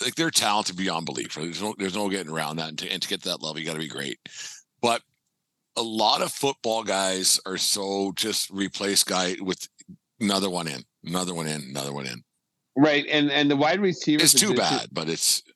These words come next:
Speaker 2: At wide receiver, your success at wide receiver is dependent on your quarterback.
Speaker 1: Yeah.
Speaker 2: Right? A running back, any other position is not
Speaker 1: Yeah,
Speaker 2: so
Speaker 1: insert
Speaker 2: dependent on the
Speaker 1: player here.
Speaker 2: quarterback.
Speaker 1: Just,
Speaker 2: Right?
Speaker 1: okay, to get
Speaker 2: You
Speaker 1: that
Speaker 2: know,
Speaker 1: guy
Speaker 2: give
Speaker 1: in,
Speaker 2: my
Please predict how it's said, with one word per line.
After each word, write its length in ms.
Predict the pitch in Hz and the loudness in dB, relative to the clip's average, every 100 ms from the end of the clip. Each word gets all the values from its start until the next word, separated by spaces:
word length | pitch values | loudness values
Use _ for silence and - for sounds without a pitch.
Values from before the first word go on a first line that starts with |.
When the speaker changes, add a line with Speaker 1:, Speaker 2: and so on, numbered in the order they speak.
| _ _ _ _ _ - - _ _ _ _ | _ _ _ _ _ -20 -20 _ _ _ _
Speaker 2:
At 120 | 160 170 | 2 4
wide 260 | 185 190 | 6 6
receiver, 440 | 202 190 170 165 165 | 4 2 4 4 6
your 180 | 151 | 4
success 500 | 139 131 120 143 139 175 | 2 -2 -2 0 2 2
at 60 | |
wide 200 | 139 135 | 4 4
receiver 460 | 135 135 120 110 123 | 2 0 0 2 2
is 100 | 123 | 2
dependent 440 | 127 117 117 98 104 | -2 0 0 2 2
on 100 | 107 | 0
your 120 | 113 | 0
quarterback. 500 | - 139 104 76 - _ _ | 2 2 2 -2 -6 _ _
Speaker 1:
Yeah. 160 | 85 76 | -6 0
Speaker 2:
Right? 220 | 117 127 110 | 0 0 2
A 80 | |
running 360 | 110 120 135 135 | 4 4 4 4
back, 200 | 139 127 | 2 2
any 260 | 127 147 170 | 2 4 4
other 140 | 170 | 2
position 480 | 143 143 143 147 127 | 2 2 2 0 0
is 160 | 110 107 | 0 0
not 220 | 113 110 _ _ _ _ _ - - | 0 0 _ _ _ _ _ -12 -6
Speaker 1:
Yeah, 60 | 143 | 2
Speaker 2:
so 220 | 131 117 | 4 6
Speaker 1:
insert 420 | 117 104 - 117 110 | 6 6 4 4 2
Speaker 2:
dependent 80 | 107 | 2
on 40 | |
the 40 | 98 | 2
Speaker 1:
player 80 | 95 | 2
here. 60 | |
Speaker 2:
quarterback. 380 | - - 98 95 - - | 0 0 0 -4 -8 -10
Speaker 1:
Just, 200 | 92 98 | -2 2
Speaker 2:
Right? 200 | 120 120 | 2 2
Speaker 1:
okay, 200 | 92 - | 0 0
to 120 | 92 87 | 0 0
get 220 | 95 - | -2 2
Speaker 2:
You 60 | |
Speaker 1:
that 60 | 92 | 2
Speaker 2:
know, 100 | - | 4
Speaker 1:
guy 120 | 90 | 4
Speaker 2:
give 100 | 175 | 4
Speaker 1:
in, 40 | 175 | 4
Speaker 2:
my 180 | 160 | 2